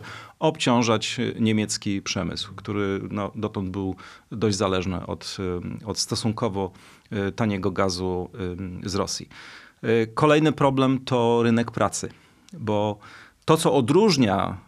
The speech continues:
ten kryzys od tego, który był w, w dwadzieścia lat temu i wtedy mówiono o chorym człowieku Europy, e, The Economist, e, tak opisał niemiecką, niemiecką gospodarkę, e, no to nie ma wysokiego bezrobocia.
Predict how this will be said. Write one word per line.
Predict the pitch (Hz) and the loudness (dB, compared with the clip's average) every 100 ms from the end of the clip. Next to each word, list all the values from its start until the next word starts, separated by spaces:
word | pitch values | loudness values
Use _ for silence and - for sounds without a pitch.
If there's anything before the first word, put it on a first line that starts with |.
| _ - | _ 2
ten | 156 170 160 | 4 6 4
kryzys | 120 117 107 123 | 2 2 0 -2
od | - - | -4 0
tego, | 139 131 | 0 0
który | 110 127 120 | 0 0 0
był | 107 113 110 104 | 2 2 0 -2
w, | 92 - - 151 143 104 90 - - | -6 -14 -16 -6 -4 -2 -4 -10 -4
w | 107 95 | -2 0
dwadzieścia | 101 113 120 110 | 0 0 0 0
lat | 98 - | -2 -2
temu | 104 110 | 0 2
i | 107 | 0
wtedy | - 113 | 0 2
mówiono | 113 107 113 113 98 | 4 4 4 4 2
o | 95 | -2
chorym | - 127 117 104 | 2 2 4 2
człowieku | - 104 107 - 104 95 | 0 -2 -2 -4 -4 -2
Europy, | 95 92 95 - 110 107 104 - 110 92 95 | -2 -2 -2 0 0 0 -2 -4 -4 -2 0
e, | |
The | 104 | 0
Economist, | 95 113 104 92 85 - - | 0 -2 -2 -2 -4 -4 -6
e, | 101 101 98 95 - - - - | -8 -8 -8 -8 -10 -18 -18 -8
tak | - - | -8 -6
opisał | 104 104 - 95 | -6 -4 -4 -2
niemiecką, | 92 98 - 98 87 - - - - | -2 -4 -2 -4 -4 -12 -20 -20 -4
niemiecką | 107 104 - 98 | -2 -2 -2 -4
gospodarkę, | 98 - 95 - - 147 - - - - _ - | -4 -6 -6 -4 -4 -6 -10 -16 -18 -20 _ -12
e, | - - | -6 -4
no | 175 | -2
to | 277 | 2
nie | 277 247 | 4 4
ma | 240 | 4
wysokiego | 233 - 220 170 143 | 2 0 0 0 2
bezrobocia. | 147 135 95 - 95 | 2 2 2 0 -4